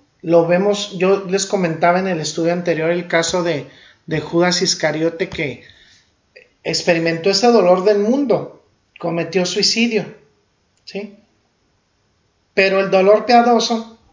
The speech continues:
produce arrepentimiento. ¿Y qué produce, qué, qué nos trae el arrepentimiento? Bendición y consuelo. Esa es la clave. No estamos hablando solamente de la tristeza genérica de la vida,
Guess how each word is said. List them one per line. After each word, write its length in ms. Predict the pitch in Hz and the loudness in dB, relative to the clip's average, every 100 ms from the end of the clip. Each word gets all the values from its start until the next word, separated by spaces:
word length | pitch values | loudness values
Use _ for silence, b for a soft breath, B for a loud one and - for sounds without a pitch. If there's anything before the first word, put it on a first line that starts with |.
| _ _ _ _ _ b b b _ | _ _ _ _ _ b b b _
produce 400 | 175 170 175 208 | 0 2 2 2
arrepentimiento. 920 | 185 180 175 156 143 143 147 143 139 - _ _ B B B B | 0 0 -4 -6 -6 -6 -4 -4 -8 -16 _ _ B B B B
¿Y 160 | 202 226 | -2 2
qué 180 | 277 | 2
produce, 380 | - 302 262 - - | 2 0 0 -4 0
qué, 280 | 262 262 | 2 2
qué 120 | 254 262 | -2 0
nos 200 | 262 262 | 0 4
trae 220 | 247 247 | 4 6
el 100 | 240 | 4
arrepentimiento? 840 | 214 - 185 180 180 196 185 175 | 4 0 -4 -4 -4 -4 -2 -2
Bendición 640 | 165 160 156 - 180 180 180 | -2 -2 -2 -2 -2 -4 -6
y 80 | 220 | -10
consuelo. 580 | 175 156 147 151 147 156 | -8 -8 -6 -6 -4 -6
Esa 180 | - | -6
es 120 | 202 202 | -6 -4
la 180 | 196 | -6
clave. 400 | 196 185 170 135 - - _ _ _ B B B | -2 -2 0 -4 -10 -20 _ _ _ B B B
No 100 | 175 | -2
estamos 440 | 202 - 220 220 233 | -2 0 0 2 2
hablando 580 | 196 190 196 202 202 196 | 2 2 4 4 4 2
solamente 640 | - 196 202 196 196 196 | 0 0 2 0 0 0
de 120 | 190 | 2
la 160 | 165 156 | 0 -2
tristeza 480 | 147 139 170 170 175 | -6 -6 -4 -4 -8
genérica 580 | 156 147 175 202 220 214 | -6 -6 -4 -2 0 2
de 120 | 220 | 2
la 120 | 220 | 0
vida, 560 | 220 208 202 208 208 | 0 -4 -4 -6 -10